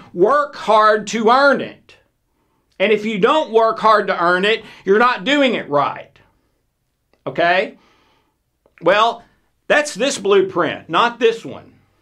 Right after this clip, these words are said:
Okay? That is saying this one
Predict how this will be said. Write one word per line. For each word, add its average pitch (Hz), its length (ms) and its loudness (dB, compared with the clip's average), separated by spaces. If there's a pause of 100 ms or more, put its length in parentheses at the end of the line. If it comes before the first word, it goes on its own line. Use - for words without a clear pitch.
(1400)
Okay? 175 480 -2 (160)
That 254 240 0
is 220 160 -6
saying 311 640 0
this 170 260 -2
one 151 520 -4